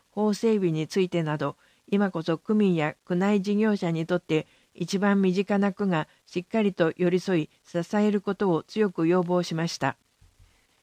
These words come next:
新型コロナウイルス感染症対策に重点的かつ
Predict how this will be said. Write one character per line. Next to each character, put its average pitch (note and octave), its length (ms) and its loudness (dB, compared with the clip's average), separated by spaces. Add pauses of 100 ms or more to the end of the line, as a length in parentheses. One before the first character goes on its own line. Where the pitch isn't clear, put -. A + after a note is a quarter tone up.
(2000)
新 A3 280 0
型 A3 260 0
コ G#3 140 -2
ロ G#3 120 2
ナ G#3 200 2
ウ G#3+ 120 4
イ G#3 40 2
ル F3+ 100 0
ス D#3 180 -4
感 G3+ 300 -2
染 G#3+ 220 2
症 G#3 220 0
対 G#3 240 0
策 F3 280 -4
に D3+ 280 -2
重 G3 220 0
点 G3 240 0
的 F#3+ 260 -4
か G3 140 -2
つ D#3+ 240 -4